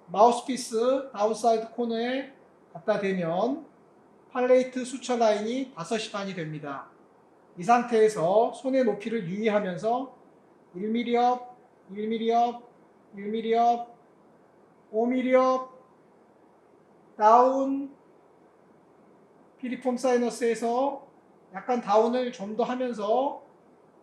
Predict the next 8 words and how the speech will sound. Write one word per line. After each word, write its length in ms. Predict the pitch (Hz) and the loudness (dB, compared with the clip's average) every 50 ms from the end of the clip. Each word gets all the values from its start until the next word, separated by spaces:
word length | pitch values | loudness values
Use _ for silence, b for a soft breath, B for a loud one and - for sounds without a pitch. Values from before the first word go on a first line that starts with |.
| _ - | _ -12
부츠업, 760 | 226 - - - 269 269 277 294 302 302 302 - - - _ _ _ _ _ _ _ _ - _ _ _ _ _ _ _ _ _ _ _ _ _ _ _ _ _ _ _ | -12 -12 -6 -2 2 4 4 4 2 0 -4 -8 -16 -20 _ _ _ _ _ _ _ _ -20 _ _ _ _ _ _ _ _ _ _ _ _ _ _ _ _ _ _ _
부츠다운으로 960 | - 202 196 - - 247 214 196 196 196 202 202 202 202 - - 165 170 180 | -12 -10 -8 0 6 8 10 12 12 10 8 6 0 -6 -10 -12 -12 -10 -10
식도로 340 | - - - - 240 220 196 | -10 -12 -6 -4 -4 -2 -2
들어갑니다. 680 | - 185 180 180 170 165 151 147 - 135 135 143 - - - - - _ _ _ _ _ _ _ _ _ _ _ _ | -4 -6 -4 -2 -2 -2 -2 -4 -12 -12 -12 -12 -14 -14 -18 -20 -20 _ _ _ _ _ _ _ _ _ _ _ _
환자의 440 | - 240 240 240 240 247 247 233 190 | -6 -4 -2 0 2 2 2 0 0
입 100 | 190 185 | 2 4
앞으로 340 | 233 226 233 - - 226 233 | 6 6 4 4 0 -2 -2
이동하여 920 | 190 202 190 220 214 196 190 165 160 160 208 196 - 262 - - - - | -2 -2 -4 -4 -4 -2 -2 -2 -2 0 0 2 2 2 0 -2 -4 -12